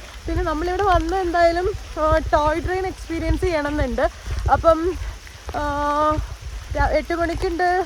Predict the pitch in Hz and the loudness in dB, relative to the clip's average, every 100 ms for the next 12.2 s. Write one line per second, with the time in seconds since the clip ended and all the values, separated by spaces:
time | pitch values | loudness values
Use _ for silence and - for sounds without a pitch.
0 | - - 311 311 - 294 294 302 254 - | -2 -2 0 0 2 2 0 0 -2 -2
1 | - 359 330 339 294 311 359 294 285 311 | -4 0 4 4 4 0 0 -2 -2 -2
2 | 330 370 339 320 339 294 262 - 285 285 | 0 2 2 2 0 0 2 2 2 0
3 | 294 330 - - - 311 294 294 359 349 | 0 -2 -4 -10 -4 0 0 0 -2 -2
4 | 349 370 392 330 330 349 330 339 359 339 | -2 -2 2 2 0 -4 -4 -2 -2 -2
5 | 320 302 330 302 302 302 330 339 311 277 | -2 0 0 0 0 0 0 0 -2 0
6 | 269 277 262 233 277 - - - - - | 0 0 -4 0 0 -2 -6 -12 -12 -4
7 | - 320 - 359 381 339 302 339 349 320 | 0 0 0 0 2 2 2 0 -2 0
8 | 381 359 320 349 349 294 294 349 330 - | 0 2 2 2 0 0 -2 -2 0 2
9 | 359 381 359 320 330 339 339 330 - 208 | 4 4 2 -2 -2 0 0 0 0 0
10 | 370 - - - - 330 370 - 339 320 | 0 0 -2 -6 -4 0 0 2 2 0
11 | 330 330 302 247 233 - - 285 285 320 | -2 -2 -2 0 0 -2 -2 2 4 4
12 | 349 | 4